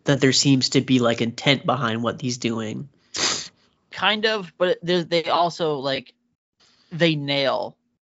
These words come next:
Speaker 2: the family aspect of, like, the most terrifying thing of that movie is not Leatherface, it's R.E. Emery as, like, this maniacal man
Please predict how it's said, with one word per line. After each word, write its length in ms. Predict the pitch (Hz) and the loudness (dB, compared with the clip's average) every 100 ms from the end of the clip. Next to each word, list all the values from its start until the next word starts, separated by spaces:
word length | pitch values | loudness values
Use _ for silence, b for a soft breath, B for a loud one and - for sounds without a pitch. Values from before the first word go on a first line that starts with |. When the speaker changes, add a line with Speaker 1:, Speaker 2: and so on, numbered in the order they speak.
| - | -8
Speaker 2:
the 100 | 156 | -6
family 380 | 160 135 131 95 | -2 -4 -4 -4
aspect 640 | 113 113 - 95 71 _ | -4 -6 -10 -10 -10 _
of, 160 | - 127 | -16 -10
like, 420 | 127 92 90 - _ _ _ _ _ _ _ - | -8 -8 -10 -20 _ _ _ _ _ _ _ -8
the 120 | 156 | -2
most 260 | 165 196 - | 0 0 -2
terrifying 460 | 175 170 165 160 151 | -4 -2 -2 -4 -4
thing 200 | 160 143 | -8 -6
of 80 | |
that 180 | 131 123 | -6 -6
movie 240 | 139 127 117 | -6 -8 -10
is 120 | 120 | -6
not 280 | 135 120 123 | -4 -2 -2
Leatherface, 680 | 117 110 117 113 98 - - | -6 -6 -10 -8 -10 -12 -14
it's 180 | 151 | -8
R.E. 420 | - 135 127 - 117 | -2 0 0 -2 -6
Emery 400 | 113 101 80 - | -8 -12 -12 -10
as, 200 | 113 113 | -10 -12
like, 240 | 98 - | -14 -14
this 240 | 147 135 139 | -14 -12 -10
maniacal 680 | 139 131 117 110 120 127 123 | -8 -4 -4 -4 -8 -10 -10
man 520 | 135 131 117 104 | -6 -4 -4 -6